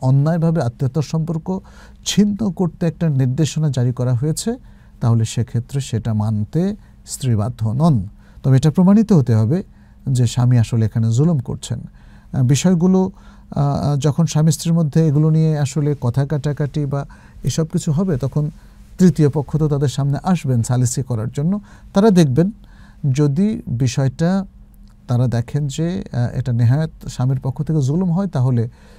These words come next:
স্ত্রীকে, আহ, আহ, মানে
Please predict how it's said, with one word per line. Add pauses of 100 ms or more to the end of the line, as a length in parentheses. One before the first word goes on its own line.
(120)
স্ত্রীকে, (120)
আহ,
আহ,
মানে